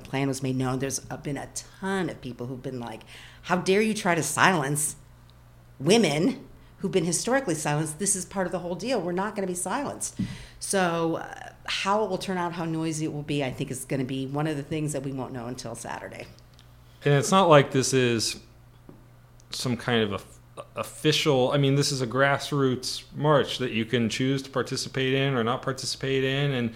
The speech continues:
Speaker 2: although you said there, I think there's a mistress of ceremonies, it's not like she has any actual authority. So I assume people will kinda do what they want, right?
Speaker 1: That's right. And, and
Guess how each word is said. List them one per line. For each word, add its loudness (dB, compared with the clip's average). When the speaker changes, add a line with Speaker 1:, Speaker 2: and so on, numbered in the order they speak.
Speaker 2:
although 6
you 4
said -2
there, 4
I -4
think -4
there's -2
a -2
mistress -2
of -4
ceremonies, 2
it's -4
not -6
like 0
she -2
has 0
any -2
actual -2
authority. 2
So 0
I -2
assume 2
people -2
will -2
kinda -4
do -2
what -2
they -6
want, -6
right? -8
Speaker 1:
That's -8
right. -6
And, -2
and 0